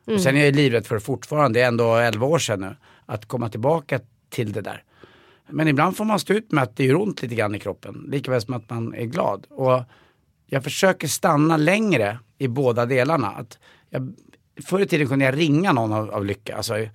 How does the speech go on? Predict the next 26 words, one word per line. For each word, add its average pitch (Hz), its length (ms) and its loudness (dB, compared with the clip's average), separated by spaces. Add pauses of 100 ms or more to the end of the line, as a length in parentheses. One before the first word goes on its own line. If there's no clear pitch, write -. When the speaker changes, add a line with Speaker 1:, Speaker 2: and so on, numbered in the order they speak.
(220)
Speaker 2:
inte 147 260 2
att 143 80 -4
jag 151 100 0
blev 147 120 2
lycklig 131 260 0
av 117 60 4
att 113 120 -2
jag 131 120 4
ringde 147 280 4
någon, 117 180 2
utan 120 180 -2
när 127 80 2
jag 135 80 4
var 185 160 6
lycklig 104 400 0 (100)
så - 120 -2
var 143 40 6
jag 139 60 2
tvungen 139 200 6
att 120 120 0 (160)
dela 151 440 4
det 185 60 6
med 120 120 2
någon 95 200 -2 (120)
hela 101 240 -4
tiden. 95 280 -10